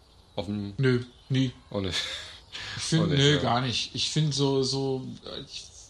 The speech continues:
Speaker 2: find immer so ein bisschen, ach, so, irgendwie so, so betrunkene Männertruppen.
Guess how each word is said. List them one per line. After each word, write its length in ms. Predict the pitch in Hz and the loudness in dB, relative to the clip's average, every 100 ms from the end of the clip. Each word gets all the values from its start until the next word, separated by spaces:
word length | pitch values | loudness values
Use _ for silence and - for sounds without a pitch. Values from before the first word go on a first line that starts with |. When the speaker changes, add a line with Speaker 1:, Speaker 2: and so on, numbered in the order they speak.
| - - - - | -20 -20 -10 -4
Speaker 2:
find 180 | 151 | -2
immer 240 | 165 139 135 | -2 -2 -2
so 140 | 135 | -2
ein 80 | 135 | -2
bisschen, 600 | 139 - - 135 131 127 - - - - - - - - - - - - - - - - - - - - - - - | 0 2 2 2 -2 -4 -8 -20 -20 -20 -20 -20 -20 -20 -20 -20 -20 -20 -20 -20 -20 -20 -20 -20 -20 -20 -20 -14 -2
ach, 320 | 127 151 160 - - | 2 4 2 0 -2
so, 400 | 123 147 156 151 | 0 2 2 2
irgendwie 320 | 156 147 147 143 | 0 -2 0 0
so, 260 | 143 143 | 0 0
so 180 | 135 139 | -2 -4
betrunkene 640 | 135 131 - 170 247 165 | -2 -2 0 0 -2 -2
Männertruppen. 1400 | 143 127 135 170 143 - - 165 156 135 135 131 135 | -2 -2 -2 -2 -2 -4 -4 -2 2 2 2 -2 -4